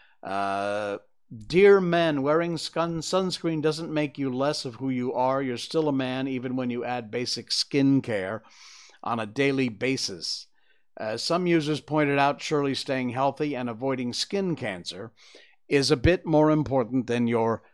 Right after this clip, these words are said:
alleged male masculinity." And that was exactly gonna be my point. You don't wanna put sunscreen on because you think it makes you less masculine? You knock yourself out. And when you wind up with skin cancer,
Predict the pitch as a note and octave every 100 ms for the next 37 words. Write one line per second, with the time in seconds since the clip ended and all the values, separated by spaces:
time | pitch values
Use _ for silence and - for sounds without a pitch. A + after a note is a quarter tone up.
0 | _ - A#2 C3 C3+ B2 G#2+ - - A2+
1 | C3 B2 B2 A#2 A#2+ A#2 - - A#2 B2+
2 | A#2+ F#2 F2+ G2+ C3 E3 C#3 B2 G#2+ C3+
3 | B2+ B2+ A#2 A2 G#2+ G2 A2+ A2+ - D#2
4 | - - - _ _ _ _ - _ F2+
5 | A#2 D3+ E3 G3 F#3+ F#3+ F#3 G3+ G3 F3+
6 | - F#3+ F#3 G3 F#3 E3 D3 D3 E3 D#3
7 | D3 C3 C#3 C3+ C#3+ C#3 C#3 C3 C3+ C#3
8 | C#3 - F3+ G#3 G#3 _ - - - -
9 | E3 F3 D#3+ D3 D3+ C3 C#3 C3 A#2 G2
10 | C#2 - _ - F#2 G2 C3 D#3 E3 E3+
11 | E3 E3 E3 D#3 B2 - E3+ F3 D3+ E3
12 | F3 E3 F#3+ F#3+